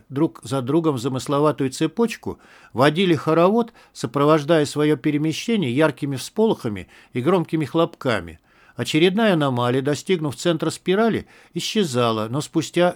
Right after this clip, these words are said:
миг появлялась позади остальных. Зато и границы этих аномалий были видны вполне отчетливо. Ерохин стоял не в силах оторвать глаз от неописуемой, но смертельно опасной картины.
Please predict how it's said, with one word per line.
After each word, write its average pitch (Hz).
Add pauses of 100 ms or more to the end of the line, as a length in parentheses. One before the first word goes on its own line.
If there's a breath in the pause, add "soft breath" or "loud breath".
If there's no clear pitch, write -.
миг 240 (100)
появлялась 151
позади 147
остальных. 139 (1500)
Зато 156
и 170
границы 196
этих -
аномалий 156
были 147
видны 156
вполне 160
отчетливо. 98 (720 soft breath)
Ерохин 202
стоял 170
не 180
в 165
силах 180
оторвать 165
глаз 214 (220 loud breath)
от 131
неописуемой, 156
но 131
смертельно 165
опасной 156
картины. 104